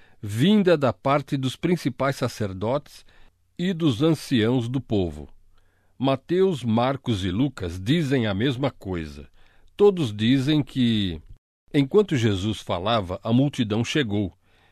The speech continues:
E assim queremos fazer a pergunta: o que ele estava dizendo?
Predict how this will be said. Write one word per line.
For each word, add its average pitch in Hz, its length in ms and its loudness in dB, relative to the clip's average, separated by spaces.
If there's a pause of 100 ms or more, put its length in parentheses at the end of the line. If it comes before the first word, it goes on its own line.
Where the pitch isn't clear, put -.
(120)
E 190 100 2
assim 190 360 2
queremos 143 420 2
fazer 131 380 0
a 135 40 -2
pergunta: 92 640 -4 (540)
o 208 160 0
que 180 240 0
ele 156 260 4
estava 120 380 -2
dizendo? 90 600 -4